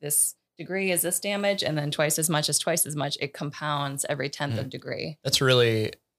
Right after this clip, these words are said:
Speaker 2: uh, really important, I, I think, to use analogies like that, because I myself have struggled to understand, like, the impacts of this.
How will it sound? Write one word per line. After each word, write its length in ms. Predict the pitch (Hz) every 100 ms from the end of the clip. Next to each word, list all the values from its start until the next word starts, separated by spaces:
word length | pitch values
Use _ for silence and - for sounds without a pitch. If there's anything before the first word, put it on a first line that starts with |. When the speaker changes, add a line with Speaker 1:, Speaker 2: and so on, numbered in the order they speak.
| _ _ -
Speaker 2:
uh, 180 | - -
really 280 | 127 143 160
important, 320 | 139 135 127 117
I, 140 | 110
I 80 | 113
think, 200 | 113 123
to 80 | 123
use 240 | 110 117
analogies 480 | 117 117 117 120 120
like 140 | 123 120
that, 160 | 123
because 200 | 120 117
I 200 | - 120
myself 400 | 147 131 127 117
have 180 | 117 104
struggled 400 | - 117 107 101
to 80 | 104
understand, 520 | 113 98 - 101 92
like, 160 | 92 87
the 100 | -
impacts 400 | 92 92 85 -
of 60 |
this. 240 | - 107